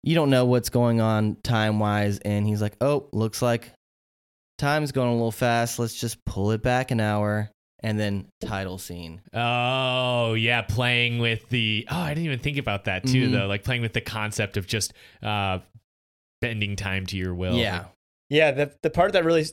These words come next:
Speaker 3: I, I really liked about that is the two trains are going in opposite directions, and they, you have, like, the wide angle lens, so you can see both of them at the same
Speaker 1: Mm-hmm.
Speaker 3: time, kind of implying, like, the forward and backward direction we're gonna be going in the movie.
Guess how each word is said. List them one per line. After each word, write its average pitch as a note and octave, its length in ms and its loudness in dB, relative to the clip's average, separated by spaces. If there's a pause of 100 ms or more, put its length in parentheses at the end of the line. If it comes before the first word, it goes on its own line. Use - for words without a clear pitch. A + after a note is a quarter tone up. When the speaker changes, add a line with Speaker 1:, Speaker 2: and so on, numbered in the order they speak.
Speaker 3:
I, D3 280 2
I C#3+ 160 2
really D#3 160 2
liked C3 180 0
about B2 180 0
that A2+ 160 0
is A2+ 220 -4
the A#2+ 160 0
two D3+ 320 0
trains C#3+ 680 0
are C#3 120 2
going C3 180 2
in A#2+ 100 0
opposite B2+ 380 2
directions, C3+ 800 0
and C3 100 -4
they, A#2+ 120 -2
you C3 200 -4
have, C3+ 160 2
like, B2 140 -4
the A#2+ 80 0
wide A2+ 300 2
angle A#2+ 340 -2
lens, A2+ 320 -4
so B2 60 -4
you A#2 60 -6
can A2 100 -8
see A#2+ 180 -4
both A2+ 280 -6
of A2 80 -6
them A#2+ 100 -4
at A#2 40 -10
the A2+ 80 -10
same A#2+ 260 2
Speaker 1:
Mm-hmm. A2+ 100 2
Speaker 3:
time, A2+ 280 0 (140)
kind C3 140 0
of A#2+ 80 -2
implying, A#2 560 -2
like, A2+ 140 -6
the B2 80 -6
forward A#2+ 300 0
and A2 100 0
backward A2 320 -2
direction A2 400 -8
we're G#2+ 60 -10
gonna A2+ 120 -10
be A2 80 -8
going A2 220 -6
in G#2 100 -20
the A2 60 -10
movie. A2 200 -8